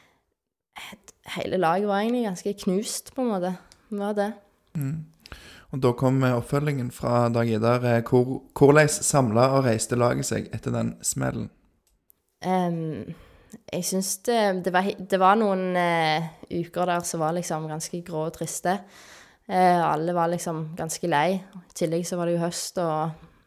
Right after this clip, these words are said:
Speaker 1: vinter og trist vær og alt. Så alt var egentlig litt trist i noen, eh,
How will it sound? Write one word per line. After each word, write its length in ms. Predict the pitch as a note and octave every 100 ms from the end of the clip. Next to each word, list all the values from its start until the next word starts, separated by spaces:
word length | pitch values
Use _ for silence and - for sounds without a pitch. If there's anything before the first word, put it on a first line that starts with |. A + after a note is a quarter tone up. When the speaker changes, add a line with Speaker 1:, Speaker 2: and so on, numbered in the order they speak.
| _ _ - _ _ _ _ _ _ _ -
Speaker 1:
vinter 560 | F3+ F#3+ F#3+ - F#3+ F3+
og 220 | F3 E3
trist 300 | E3 F#3 -
vær 260 | E3 E3+ G3
og 80 | F3+ F3
alt. 240 | A3 -
Så 160 | - G3+
alt 540 | F#3 F3+ F3+ E3+ F#3+ G#3+
var 140 | G3+
egentlig 220 | G3 G3
litt 140 | G3 G3
trist 340 | G3+ G3+ -
i 60 | G3+
noen, 400 | F3+ F3+ E3+ E3
eh, 340 | D#3 D2+